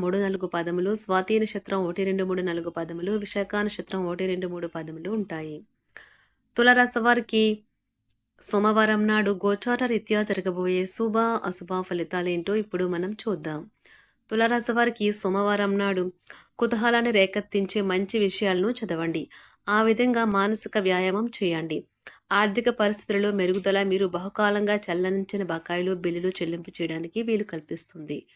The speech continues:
మీ తెలివితేటలు, మంచి హాస్య చతురత మీ చుట్టార ఉన్నవారిని మెప్పిస్తుంది. గ్రహ నక్షత్ర రీత్యా మీకు ప్రేమైన వారితో క్యాండీ ప్లాన్ లేదా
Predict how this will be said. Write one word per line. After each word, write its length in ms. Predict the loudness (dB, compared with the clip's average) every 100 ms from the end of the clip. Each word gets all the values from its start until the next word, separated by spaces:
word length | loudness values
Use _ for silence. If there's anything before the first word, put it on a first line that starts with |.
| _ _ _ -4
మీ 120 | 0 0
తెలివితేటలు, 720 | 2 2 2 0 0 0 0
మంచి 340 | 0 -2 -4
హాస్య 380 | -2 0 2 0
చతురత 380 | -4 -2 -2 -2
మీ 200 | -2 -2
చుట్టార 420 | -4 -6 -2 0
ఉన్నవారిని 540 | 0 0 -2 -2 -2 -2
మెప్పిస్తుంది. 720 | -2 -6 -6 -8 -8 -14 -16 -20 _ _ _ _ _
గ్రహ 220 | 0 2 2
నక్షత్ర 420 | 0 -2 -2 2
రీత్యా 320 | 2 0 -2 0
మీకు 220 | 0 0
ప్రేమైన 440 | 0 0 0 0 0
వారితో 320 | -2 -4 -6
క్యాండీ 360 | -2 -2 -2
ప్లాన్ 280 | -4 -2 0
లేదా 220 | 0 0